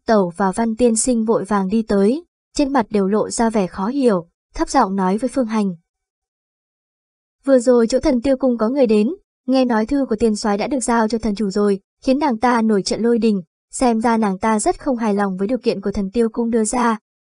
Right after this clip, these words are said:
vừa không đáp ứng việc kết minh vừa không nhanh chóng cự tuyệt,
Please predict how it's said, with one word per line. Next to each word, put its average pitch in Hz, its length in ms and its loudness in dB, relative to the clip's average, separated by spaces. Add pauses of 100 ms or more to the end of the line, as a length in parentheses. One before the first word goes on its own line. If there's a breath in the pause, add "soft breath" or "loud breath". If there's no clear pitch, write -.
vừa 277 100 6
không 302 220 -2
đáp 330 140 0
ứng 214 200 0
việc 240 180 0
kết 330 160 -6
minh 254 200 0
vừa 214 160 0
không 240 200 -4
nhanh 240 220 0
chóng 214 280 -4
cự 311 200 -4
tuyệt, 226 220 2